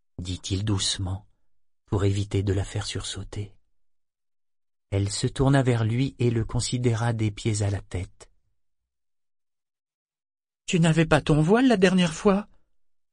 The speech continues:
protesta-t-elle. Il sourit. Il avait choisi une image réaliste de lui-même, vêtu sobrement, voilé et ganté.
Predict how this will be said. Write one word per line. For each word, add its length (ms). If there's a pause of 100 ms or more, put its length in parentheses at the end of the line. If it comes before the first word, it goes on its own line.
(400)
protesta-t-elle. 880 (1700)
Il 200
sourit. 500 (1300)
Il 180
avait 240
choisi 680
une 180
image 400
réaliste 640
de 140
lui-même, 560 (480)
vêtu 400
sobrement, 680 (140)
voilé 640 (200)
et 120
ganté. 520